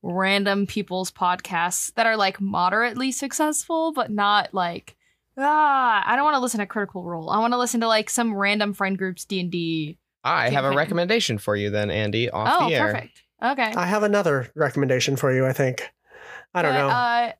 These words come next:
Speaker 1: but I always compare, I always compare the amount of reviews that they have. And usually I think I listen to podcasts that have around, like,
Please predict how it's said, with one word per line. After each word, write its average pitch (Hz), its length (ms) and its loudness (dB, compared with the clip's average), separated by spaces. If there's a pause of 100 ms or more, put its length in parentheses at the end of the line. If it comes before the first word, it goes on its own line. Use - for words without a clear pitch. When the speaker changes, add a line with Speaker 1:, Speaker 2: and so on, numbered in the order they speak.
(160)
Speaker 1:
but 262 100 -2
I 269 80 2
always 302 360 2
compare, 226 760 0
I 214 100 2
always 226 260 -2
compare 214 760 -2
the 196 460 -2 (100)
amount 208 300 2
of 220 60 0
reviews 202 500 -2
that 233 140 -4
they 254 160 0
have. 269 460 0 (340)
And 269 180 0
usually 392 400 0
I 254 220 2
think 294 180 -4
I 320 80 2
listen 294 240 -4
to 247 240 -4 (120)
podcasts 233 440 -2
that 214 80 -4
have 214 240 -4
around, 202 220 0
like, 202 260 -4